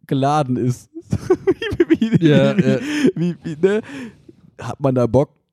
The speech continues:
Speaker 1: überhaupt jemanden drauf anzusprechen?" Und ich mir so, "Ach komm, leben und leben lassen." <laughs> So, lass den doch vor sich hin ranten,
Speaker 2: Ja,
Speaker 1: ist alles
Speaker 2: ja.
Speaker 1: scheißegal. Ich bleib noch schön hier am Auto stehen, dass der um die Ecke geht und nicht gleich einen Spiegel abtritt.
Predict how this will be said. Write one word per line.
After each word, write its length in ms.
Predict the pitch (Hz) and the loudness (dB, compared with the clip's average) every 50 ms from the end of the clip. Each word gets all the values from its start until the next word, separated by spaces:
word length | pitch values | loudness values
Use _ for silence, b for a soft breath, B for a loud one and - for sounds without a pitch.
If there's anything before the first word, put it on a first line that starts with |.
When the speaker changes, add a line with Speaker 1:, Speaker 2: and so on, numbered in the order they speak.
| _ - | _ -4
Speaker 1:
überhaupt 360 | - 131 123 123 135 131 - - | -2 0 2 2 0 0 -2 -2
jemanden 220 | 123 127 120 123 | 0 0 0 0
drauf 120 | 117 101 123 | -2 -4 -4
anzusprechen?" 520 | 131 - 156 147 - - 147 151 143 131 | -4 -4 -6 -6 -4 -4 -4 -4 -4 -2
Und 80 | 120 127 | -2 -2
ich 120 | 127 123 | -2 0
mir 140 | 127 127 120 | 0 0 2
so, 340 | 120 123 120 123 139 151 _ _ _ _ _ _ - - | 4 2 2 2 0 -2 _ _ _ _ _ _ -20 -12
"Ach 220 | - 220 - - - | -12 -12 -12 -12 -18
komm, 440 | _ - - 110 113 113 123 131 160 _ _ - | _ -8 -4 -2 -2 -2 -2 -8 -8 _ _ -14
leben 380 | - 208 220 226 220 196 185 180 | -10 -8 -8 -8 -8 -6 -4 -4
und 140 | 170 147 | -4 -4
leben 320 | 151 147 147 147 139 143 143 | -2 -2 -2 -2 0 0 0
lassen." 480 | 139 147 151 170 - - - 165 151 - | 2 2 4 2 2 2 2 0 2 4
<laughs> 420 | 226 277 262 - 165 440 - - - | 4 4 4 4 4 2 2 2 2
So, 100 | 247 - 202 190 277 339 349 302 262 | 2 2 0 -2 -4 -6 -6 -6 -2
lass 240 | - 208 214 226 - | 0 2 2 0 0
den 120 | - 208 185 | -4 -4 -2
doch 120 | 190 185 | -2 -4
vor 180 | - - 185 175 | -2 -2 0 0
sich 120 | 165 170 - | 0 -2 -2
hin 180 | 320 214 208 202 | -4 -4 -4 -2
ranten, 540 | 202 196 190 185 185 185 180 - - - - | 0 2 2 4 2 2 0 -2 -6 -4 -2
Speaker 2:
Ja, 60 | 175 | -2
Speaker 1:
ist 140 | 185 156 - | -4 -4 -6
alles 240 | - 165 165 170 120 | -4 -4 -4 -4 -4
Speaker 2:
ja. 120 | 147 165 | -2 -2
Speaker 1:
scheißegal. 600 | 160 151 147 135 - 160 156 156 160 160 160 151 B B B B | -2 -2 -4 -4 -4 -2 -2 0 0 0 0 -2 B B B B
Ich 120 | - - | -10 -4
bleib 160 | - 147 - 135 | -4 -4 0 0
noch 120 | 151 - | -2 0
schön 160 | - - 165 | 2 2 2
hier 100 | 156 151 | 2 2
am 100 | 131 127 | 0 0
Auto 220 | 143 160 - 160 151 | 0 0 0 0 -2
stehen, 240 | 139 - 151 156 147 | 0 0 0 0 2
dass 140 | 135 131 - | 0 0 0
der 80 | 143 127 | 0 0
um 60 | 123 | 0
die 80 | 131 | -2
Ecke 220 | - 143 - 165 151 | -4 -4 -6 -8 -6
geht 260 | 135 147 160 160 - | -2 0 -2 0 0
und 100 | 131 127 | 0 0
nicht 120 | 131 - | 0 -2
gleich 120 | - 131 117 | 0 -2 -4
einen 80 | 110 | -4
Spiegel 280 | - - 190 190 160 139 | -6 -8 -8 -6 -6 -4
abtritt. 440 | 139 156 - - - - 165 156 | -6 -6 -6 -8 -6 -6 -6 -6